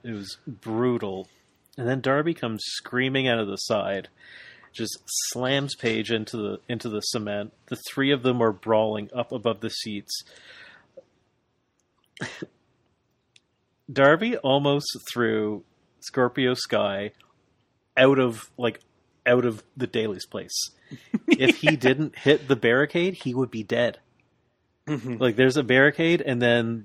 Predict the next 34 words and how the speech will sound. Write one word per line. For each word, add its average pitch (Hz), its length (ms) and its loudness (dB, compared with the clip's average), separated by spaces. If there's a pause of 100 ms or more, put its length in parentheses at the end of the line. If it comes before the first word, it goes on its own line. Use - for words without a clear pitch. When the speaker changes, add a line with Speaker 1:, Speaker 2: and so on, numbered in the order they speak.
(140)
Speaker 1:
the, 123 220 2 (200)
the, 123 240 0
eh, 127 60 2 (420)
like, 123 260 2
the 117 60 -10
cliff, - 480 -4 (300)
<laughs> - 340 -16
like, 120 220 -2
the 139 80 0
Speaker 2:
Mm-hmm. 123 180 -2
Speaker 1:
side 113 240 6
of 110 100 -8
Daly's 113 400 -2
place, 104 220 -8
like, 117 240 -4
sheer - 400 -2
drop. 104 480 -4 (560)
Um, 107 480 0 (720)
so 110 360 0 (340)
that 127 240 6
was, 131 380 0 (280)
it 131 100 -4
didn't 139 260 2
look 120 180 -4
like 139 120 0
a 143 60 -8
crazy 135 320 0
spot, 127 420 0 (220)
but 104 100 -4
it 92 80 -6
was 113 220 -4
a 120 60 -6
crazy 113 340 -4
spot. 104 420 -4